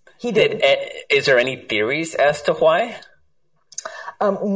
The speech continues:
Speaker 1: one of the theories is, is slightly more complicated doing it that way. If you do it with sixty votes in a regular vote, then you can just suspend it. You don't actually have to attach a number to it.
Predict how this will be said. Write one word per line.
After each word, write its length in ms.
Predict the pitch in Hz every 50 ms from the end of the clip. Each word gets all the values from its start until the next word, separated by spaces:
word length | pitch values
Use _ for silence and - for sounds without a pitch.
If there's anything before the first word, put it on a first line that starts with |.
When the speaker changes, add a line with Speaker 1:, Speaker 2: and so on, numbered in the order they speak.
| 202
Speaker 1:
one 180 | 208 208 214 233
of 140 | 233 226 208
the 100 | 202 202
theories 420 | 208 214 196 196 196 190 185 180
is, 220 | - - 185 156 165
is 180 | - 185 175
slightly 440 | - - 208 190 214 220 - 254 254
more 180 | 247 233 226 226
complicated 880 | - 214 202 196 202 - 190 - - 202 180 165 160 165 160 - _
doing 260 | - 180 170 175 180 175
it 140 | 160 160 156
that 260 | 160 151 143 - -
way. 260 | 165 156 151 147 - -
If 220 | - 196 190 -
you 100 | 214 220
do 200 | 180 208 196 196
it 80 | 175 -
with 160 | 170 170 -
sixty 340 | - - 190 175 - - 180
votes 280 | 160 160 147 147 147 -
in 80 | 156
a 40 | 160
regular 420 | 156 156 165 156 156 160 160 156 147
vote, 380 | 151 139 139 139 - - - - _ - - - - - - - _ _
then 540 | - 175 151 170 165 160 160 160 160 - 175
you 100 | 170 175
can 260 | 165 - 180 160 160
just 280 | - 156 156 156 - -
suspend 500 | 170 156 - - - - 147 131 127 -
it. 180 | - - - - -
You 140 | - 160 170
don't 240 | 160 160 156 147 156 -
actually 420 | 170 156 156 156 - 180 175 156 135
have 220 | 143 139 143 - -
to 160 | 156 139 135
attach 400 | 143 - - 156 - 143 - -
a 40 | 147
number 380 | 143 143 147 147 147 151 147 -
to 240 | - - - -
it. 260 | - - - - -